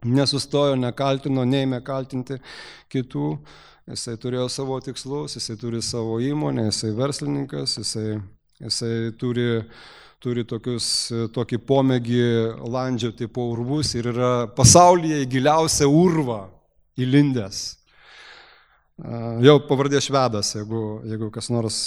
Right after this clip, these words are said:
girdėjote ar kas domisi tokiais dalykais. Tai, tai vėlgi mane žavi tas žmogus, kuris nesustojo, nepalūžo, bet, reiškia, tam tikromis aplinkybėmis jisai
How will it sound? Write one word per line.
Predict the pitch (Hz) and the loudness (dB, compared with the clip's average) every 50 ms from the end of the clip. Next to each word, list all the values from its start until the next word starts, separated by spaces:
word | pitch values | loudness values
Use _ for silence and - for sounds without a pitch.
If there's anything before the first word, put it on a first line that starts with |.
| - 113 | -8 -8
girdėjote | 107 107 107 110 127 139 135 131 - - 120 | -8 -8 -4 0 2 4 4 4 2 0 -2
ar | 110 110 | -4 -4
kas | 120 117 110 | -4 -4 0
domisi | 120 139 143 139 135 127 - - | 2 2 2 2 2 0 -4 -6
tokiais | 131 117 - 120 120 110 | -8 -8 -6 -4 -4 -4
dalykais. | 110 120 113 123 120 110 113 104 98 - | -4 -4 -2 -2 -4 -4 -4 -6 -8 -8
Tai, | - 113 110 107 104 107 104 _ - - - - - - _ - | -10 -8 -8 -8 -8 -10 -12 _ -20 -20 -20 -20 -20 -12 _ 4
tai | 147 151 170 | 6 8 10
vėlgi | 202 202 190 170 180 170 160 147 | 10 10 10 8 8 6 6 6
mane | 151 160 151 160 165 160 | 4 4 4 6 6 6
žavi | 151 127 156 170 170 156 147 143 139 - | 6 6 6 8 8 8 8 6 4 4
tas | 151 147 139 - - | 4 4 6 6 4
žmogus, | 120 127 127 135 135 139 143 160 165 - - | 2 2 2 2 2 2 2 2 2 2 0
kuris | - 135 135 131 135 131 120 - - - | -2 -2 0 2 2 0 0 -2 -2 0
nesustojo, | 123 135 147 139 - 143 - - - 151 139 139 131 123 120 | 0 0 0 0 -2 -4 -6 -4 0 2 2 4 4 2 2
nepalūžo, | 123 127 123 - 131 131 131 135 135 131 117 127 120 | 2 2 2 2 2 2 2 2 2 0 -2 -4 -4
bet, | 113 117 120 117 113 - 120 | -4 -4 -4 -4 -4 -4 -4
reiškia, | 117 117 113 - - - 117 113 110 - - | -4 -2 -2 -4 -4 -4 -4 -4 -4 -6 -4
tam | - 127 127 127 107 | -2 -2 -2 -2 -4
tikromis | - 113 - 120 120 120 120 117 - | -8 -8 -8 -8 -6 -6 -6 -6 -6
aplinkybėmis | 120 104 110 110 113 110 131 131 123 123 123 120 117 110 - 113 | -6 -8 -8 -10 -10 -8 -8 -8 -6 -6 -6 -6 -6 -6 -6 -6
jisai | - - 131 120 | -6 -6 -6 -6